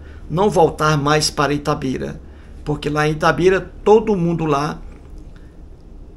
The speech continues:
todo mundo lá, dizendo na cara dele que ele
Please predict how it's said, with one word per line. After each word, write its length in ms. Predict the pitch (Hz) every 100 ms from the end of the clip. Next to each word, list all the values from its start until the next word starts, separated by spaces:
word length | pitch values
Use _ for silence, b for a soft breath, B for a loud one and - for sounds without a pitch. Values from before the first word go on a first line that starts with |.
| -
todo 300 | 190 202 185
mundo 220 | 156 147
lá, 360 | 135 143 165 -
dizendo 680 | 165 156 151 151 151 151 - - -
na 120 | 151
cara 300 | 151 185 202
dele 320 | 131 143 160
que 220 | 160 151 156
ele 400 | 156 151 147